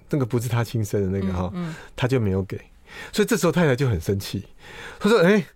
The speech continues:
Speaker 1: 你不是把我”
Speaker 2: 四十、三十、三十，
Speaker 1: 对，
Speaker 2: 哦，
Speaker 1: 四三十，
Speaker 2: 嗯，嗯。
Speaker 1: 就是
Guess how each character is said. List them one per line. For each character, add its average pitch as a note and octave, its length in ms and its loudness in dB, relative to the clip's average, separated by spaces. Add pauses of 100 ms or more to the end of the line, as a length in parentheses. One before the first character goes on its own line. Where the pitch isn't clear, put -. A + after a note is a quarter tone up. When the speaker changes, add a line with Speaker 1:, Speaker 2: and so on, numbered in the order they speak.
(340)
Speaker 1:
你 D3+ 100 0
不 D3+ 160 -2
是 A#3+ 120 -4
把 E3+ 180 4
我” E3+ 80 4
Speaker 2:
四 - 220 0
十、 G3 80 2
三 A3+ 240 0
十、 F3 160 -4
三 F#3 280 0
十， C3 360 -4
Speaker 1:
对， D3 100 4
Speaker 2:
哦， B2+ 160 2
Speaker 1:
四 D3+ 100 2
三 C3 200 2
十， G#2+ 80 -2
Speaker 2:
嗯， - 20 -2
嗯。 D#3 100 0
Speaker 1:
就 E3 60 -2
是 D#3+ 120 -2